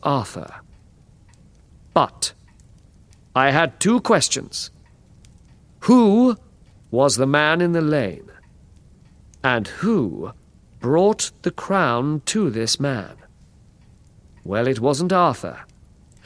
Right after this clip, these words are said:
So Mary, or one of the maids, was the guilty one. Arthur's silence was important.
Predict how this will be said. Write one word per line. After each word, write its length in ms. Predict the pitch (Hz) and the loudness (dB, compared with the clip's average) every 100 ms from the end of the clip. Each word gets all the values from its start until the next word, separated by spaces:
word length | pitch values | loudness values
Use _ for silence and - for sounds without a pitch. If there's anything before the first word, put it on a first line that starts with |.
| - | -10
So 260 | - 175 160 | 0 4 4
Mary, 760 | 147 160 185 196 165 185 202 - - - - _ - | 4 4 4 4 4 2 0 -6 -20 -20 -20 _ -4
or 180 | 135 135 | 2 2
one 220 | 131 175 | 4 4
of 140 | 202 175 | 4 2
the 100 | 214 | 2
maids, 720 | 202 151 120 127 123 - - - - - - _ - - - | 4 2 2 0 0 -4 -6 -14 -20 -20 -20 _ -20 -20 -8
was 260 | 104 131 107 | -2 0 0
the 120 | 147 | -2
guilty 360 | 123 160 - | 0 0 0
one. 240 | 131 107 - - - _ - - - - - _ _ - - - - - - - - | -2 -4 -10 -20 -20 _ -20 -20 -20 -20 -20 _ _ -20 -20 -20 -20 -20 -20 -16 -2
Arthur's 420 | 147 196 214 233 | 2 4 4 2
silence 680 | - - 202 180 165 196 151 | 2 2 2 2 2 0 0
was 200 | 165 165 | 2 2
important. 720 | 160 151 143 190 - - - | 0 -2 -2 -2 -4 -14 -18